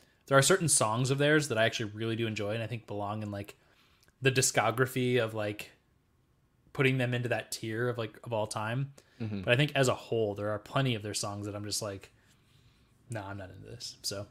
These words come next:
Speaker 1: I don't totally disagree with you, but
Speaker 2: Like, if I
Speaker 1: Yeah.
Speaker 2: never heard a Beatles song again,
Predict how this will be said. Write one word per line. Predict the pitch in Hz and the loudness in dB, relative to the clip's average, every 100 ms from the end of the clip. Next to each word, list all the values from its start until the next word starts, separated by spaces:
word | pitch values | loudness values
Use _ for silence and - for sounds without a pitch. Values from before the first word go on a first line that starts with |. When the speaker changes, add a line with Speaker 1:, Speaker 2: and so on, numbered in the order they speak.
| - | 2
Speaker 1:
I | |
don't | 175 175 - | 2 2 -4
totally | 139 135 139 | 2 4 4
disagree | 147 147 147 151 | 2 2 2 2
with | 147 | 4
you, | 156 | 4
but | 143 104 - - - - - - - - - - _ - - _ | 2 -2 -6 -14 -20 -20 -20 -20 -20 -20 -20 -20 _ -20 -20 _
Speaker 2:
Like, | 117 117 | -2 0
if | 113 | 2
I | |
Speaker 1:
Yeah. | 117 | 2
Speaker 2:
never | 107 107 104 | 2 2 0
heard | 104 | -2
a | 101 | -4
Beatles | 90 90 87 | -4 -4 -4
song | - 92 95 | -4 -4 -8
again, | 92 90 85 85 | -6 -6 -8 -10